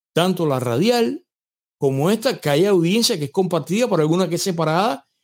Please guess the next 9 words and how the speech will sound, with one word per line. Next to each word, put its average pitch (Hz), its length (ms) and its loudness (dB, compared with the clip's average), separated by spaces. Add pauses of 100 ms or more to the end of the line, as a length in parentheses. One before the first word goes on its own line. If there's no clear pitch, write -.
y 151 140 2
estos 180 260 0
dos 190 180 0
afluentes 180 680 0
se - 80 -6
van 160 140 0
a 190 60 -2
juntar 151 320 -2
ahí 220 380 0